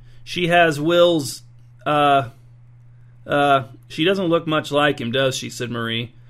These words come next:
"No," said Bea, "but sometimes it takes a while for the similarities to one parent or another to reveal themselves." Marie smiled. "Sure, for all we know, she might have his exact voice." Bea laughed. "You should come to the ceremony, Marie.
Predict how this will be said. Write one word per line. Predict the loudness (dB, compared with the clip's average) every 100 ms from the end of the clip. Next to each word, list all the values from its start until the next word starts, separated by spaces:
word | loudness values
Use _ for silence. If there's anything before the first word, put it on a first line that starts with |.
| -10
"No," | 2 6 4
said | 2 -4
Bea, | 0 0
"but | 0
sometimes | -4 -4 0 -2 -2
it | -2
takes | -2 -2
a | 0
while | 2 2
for | 0 -2
the | -6
similarities | -4 -2 0 2 0 0 -4
to | -4
one | -2 -2 -4
parent | -4 -4 -4
or | -4 -6
another | -4 -2 -4
to | -4
reveal | -6 -2 0 0
themselves." | -2 -6 -4 -4 -6 -10 -20 -20 -20 -20 -12
Marie | -6 -6 -6
smiled. | -6 -6 -2 -2 -4 -10 -20 -20 -20 -18
"Sure, | 0 4 6 4
for | 2
all | 4 4
we | 2
know, | 2 0
she | 0 0
might | 2 2
have | 2 0
his | -2
exact | -2 -2 -2 -2
voice." | -2 0 0 -2 -14 -18 -20 -20 -20 -8
Bea | -4 -2
laughed. | 0 -2 -2 -6 -12 -20 -20 -20 -18 -6
"You | -6
should | -6 -2
come | 0 0
to |
the | -2
ceremony, | -2 0 0 0 -2
Marie. | -4 -4 -4 -6 -8